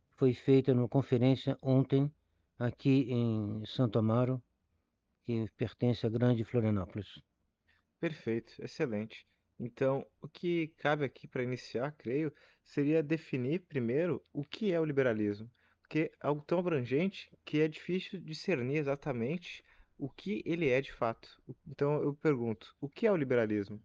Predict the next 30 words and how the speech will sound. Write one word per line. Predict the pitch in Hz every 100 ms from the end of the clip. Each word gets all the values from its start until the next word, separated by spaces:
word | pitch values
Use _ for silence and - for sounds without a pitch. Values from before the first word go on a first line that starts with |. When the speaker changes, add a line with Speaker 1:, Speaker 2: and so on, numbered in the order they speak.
| _ _ _ - - - _ _ _ _ _ _ _ -
Speaker 1:
É | 101
bem | 131
difícil | 147 151 165 147 123
dar | 135 135
essa | - 131
definição, | - 147 139 131 107
mas | 98 117 135 139 - _ _ _ -
partindo | 127 - 151
da, | 127 - 120
da | 110 107
palavra | 123 123 123 110
ela | 107
mesma, | 110 143 139 170 170 _ _ _ _ _ _ -
liberalismo | 120 131 131 117 131 151 151 151
faz | 147 131 117
alusão | 123 117 104 139
à | 131
liberdade. | 131 123 113 110 101 117 - _ _ _ _ _ _ -
O | 120 120 120 113
liberal | 113 120 117 113 139 156 - _ _
é | 135
alguém | 120 110 131 151
que | 151 143 139 151 _ _ _ _ -
quer | - 147 117
a | 120
liberdade | 135 127 113 107 127 135 151 151 - _ _ _ _
e | - 127
tem | - 147 143
por | - 135 123
ela | 135 143 147